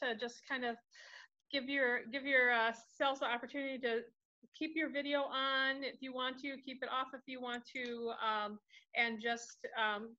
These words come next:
use the opportunity to interact a little bit. So maybe we'll go back and forth between sharing and not sharing, if you guys don't mind that.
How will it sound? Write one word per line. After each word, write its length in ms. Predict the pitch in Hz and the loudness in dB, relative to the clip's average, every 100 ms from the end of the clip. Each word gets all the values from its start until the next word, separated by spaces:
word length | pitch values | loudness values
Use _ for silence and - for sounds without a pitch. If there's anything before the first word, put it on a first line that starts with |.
| 233 | -6
use 200 | 277 285 | -6 -2
the 120 | 262 240 | -2 -2
opportunity 380 | 254 262 262 233 | -2 -4 -4 -2
to 180 | 220 | -2
interact 400 | 226 208 202 208 285 | 0 2 2 2 -4
a 20 | |
little 240 | 294 311 | -2 -2
bit. 160 | 320 339 - | -2 -2 -4
So 80 | 269 | -2
maybe 280 | 262 262 269 | -2 -4 -4
we'll 120 | 247 | -4
go 340 | 240 233 220 - - - _ 226 | -2 -2 -2 -8 -20 -20 _ 4
back 240 | 262 277 | 4 4
and 160 | 294 277 | -2 -4
forth 300 | - 240 240 - | 0 2 2 -4
between 360 | 254 - 240 220 | -8 -4 -4 -4
sharing 400 | - 240 240 226 | 0 2 2 0
and 80 | |
not 140 | 214 208 | 0 0
sharing, 440 | - 214 196 208 233 | -2 0 0 0 -4
if 100 | 220 | -4
you 80 | 202 | -2
guys 220 | 208 - | -2 -2
don't 160 | 214 220 | -6 -2
mind 240 | 220 233 | -2 0
that. 320 | 214 202 240 | -2 0 -2